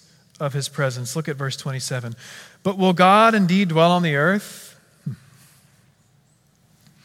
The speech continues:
What would later happen to the people of Israel, and happened before with the ark, where the temple became a sort of talisman, a sort of magical,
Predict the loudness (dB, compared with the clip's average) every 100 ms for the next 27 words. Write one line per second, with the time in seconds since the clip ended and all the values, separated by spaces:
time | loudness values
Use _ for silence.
0 | _ _ _ _ _ _ _ _ -20 -20
1 | -20 _ _ _ _ _ -2 0 0 2
2 | 2 4 6 6 4 0 0 0 0 -2
3 | -4 -4 -4 -4 -2 -4 -10 _ _ _
4 | _ _ _ _ -2 2 6 4 4 0
5 | 0 2 2 2 0 0 4 4 4 0
6 | -14 -20 -20 _ _ _ _ 0 4 4
7 | 2 -2 -20 -20 _ _ _ _ _ -6
8 | -4 -2 -2 0 -2 2 2 2 0 0
9 | 0 -2 -4 -18 -4 0 2 2 -2 -2
10 | -4 -4 -10 -6 -4 -4 -4 -2 2 2
11 | 2 0 -2 0 2 0